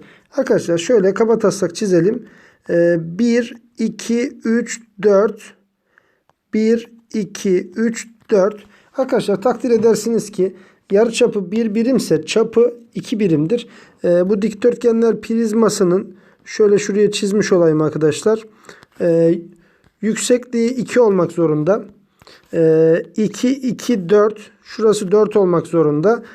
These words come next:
İki, dört, altı, sekiz. Burası da sekiz olmak zorunda. Yani bu kutunun hacmi en az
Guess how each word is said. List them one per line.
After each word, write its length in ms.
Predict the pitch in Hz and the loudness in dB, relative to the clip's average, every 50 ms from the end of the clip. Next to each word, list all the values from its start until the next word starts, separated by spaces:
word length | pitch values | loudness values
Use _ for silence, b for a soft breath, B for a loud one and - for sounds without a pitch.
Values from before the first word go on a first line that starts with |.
| B B B B B B B _ _ _ | B B B B B B B _ _ _
İki, 480 | - 214 196 208 - - 254 214 185 170 | -4 -4 -4 -6 -4 -4 -4 -2 0 2
dört, 420 | 208 208 214 226 226 220 - - | 2 4 4 2 0 -2 -6 -4
altı, 380 | 208 202 202 202 196 - - 226 | 0 0 0 0 -2 -4 -10 -10
sekiz. 540 | 226 - - 202 190 196 - 240 226 208 208 | -10 -4 -2 -2 -2 -2 -4 -6 -6 -2 0
Burası 280 | 226 220 208 180 190 | 2 2 2 2 0
da 80 | 196 190 | -2 -2
sekiz 380 | 190 - 226 208 214 214 190 190 | 0 0 -2 -2 0 0 2 2
olmak 320 | 180 170 160 156 147 147 | 2 4 2 0 -2 -2
zorunda. 540 | - 185 185 165 160 156 160 190 220 226 226 B B B B B B _ | 0 0 2 2 2 2 2 2 0 0 -2 B B B B B B _
Yani 360 | 247 214 180 160 160 185 196 B B B B B _ _ | 0 2 2 2 0 -2 -4 B B B B B _ _
bu 500 | 196 202 220 240 233 - - - - _ _ _ _ _ _ _ _ | -4 0 2 2 2 2 -2 -8 -16 _ _ _ _ _ _ _ _
kutunun 400 | - 247 - - 226 196 180 175 | -4 -4 0 2 2 2 2 2
hacmi 520 | 147 175 214 202 175 175 180 196 240 - - - | 2 0 0 0 0 0 -2 -2 -2 -4 -4 -2
en 140 | 233 220 202 | 0 2 2
az 340 | 180 175 196 214 208 - | 2 2 0 -2 -4 -10